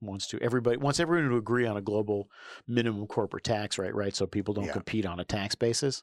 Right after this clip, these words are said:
Speaker 2: Yeah.
Speaker 1: I'm like, okay, so you think about what they did with the, with the states on the, um, stimulus, right? Where they prevented them from cutting taxes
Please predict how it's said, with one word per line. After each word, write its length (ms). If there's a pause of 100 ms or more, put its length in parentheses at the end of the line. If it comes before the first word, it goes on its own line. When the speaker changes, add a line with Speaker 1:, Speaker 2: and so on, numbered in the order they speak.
Speaker 2:
Yeah. 220 (600)
Speaker 1:
I'm 140
like, 200 (460)
okay, 200
so 360
you 120
think 180
about 160
what 120
they 100
did 220
with 160
the, 280
with 200
the 80
states 600
on 280
the, 260 (180)
um, 340
stimulus, 580
right? 180
Where 100
they 100
prevented 500
them 160
from 300 (260)
cutting 260
taxes 640